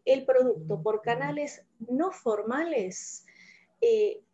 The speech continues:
los diecisiete mil cuatrocientos setenta y dos pesos cambian por ocho mil setecientos treinta y seis pesos.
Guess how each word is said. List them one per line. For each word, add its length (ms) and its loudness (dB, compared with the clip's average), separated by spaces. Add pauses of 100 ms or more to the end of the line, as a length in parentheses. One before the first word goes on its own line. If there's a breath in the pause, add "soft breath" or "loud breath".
(140)
los 180 0
diecisiete 580 -4
mil 200 -4
cuatrocientos 560 -6
setenta 420 -4
y 60 0
dos 140 -4
pesos 440 -6
cambian 760 -4
por 260 2
ocho 240 -8
mil 160 -4
setecientos 600 -10
treinta 300 -14
y 60 -10
seis 340 -14
pesos. 540 -16